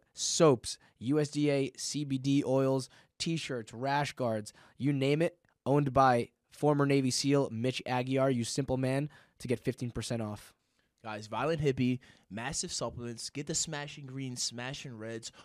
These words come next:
Speaker 2: all the vitamins, nutrients you need to get that body that you want.
Speaker 1: Natty Rod style.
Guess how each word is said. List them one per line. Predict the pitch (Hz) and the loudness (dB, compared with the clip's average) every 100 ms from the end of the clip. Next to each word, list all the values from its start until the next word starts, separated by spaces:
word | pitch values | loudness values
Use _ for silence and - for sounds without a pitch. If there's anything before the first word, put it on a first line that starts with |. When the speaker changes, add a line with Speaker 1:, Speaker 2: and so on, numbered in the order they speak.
| _ | _
Speaker 2:
all | - 143 | -2 0
the | 160 139 117 | 2 2 0
vitamins, | 123 156 156 147 151 139 139 | -4 -2 -2 -4 -4 -6 -2
nutrients | 143 147 - 151 139 131 | 0 0 -2 -4 -4 -6
you | 127 | -10
need | 123 135 135 | -8 -10 -12
to | 127 | -10
get | 117 | -10
that | 117 92 _ | -8 -10 _
body | 117 131 131 117 | -6 -4 -4 -6
that | 110 - | -8 -8
you | 113 | -8
want. | 101 90 - _ _ _ _ _ _ _ | -8 -14 -18 _ _ _ _ _ _ _
Speaker 1:
Natty | 113 113 110 | -4 -2 -2
Rod | 107 107 101 | -4 -6 -8
style. | - 101 101 95 | -8 -8 -8 -12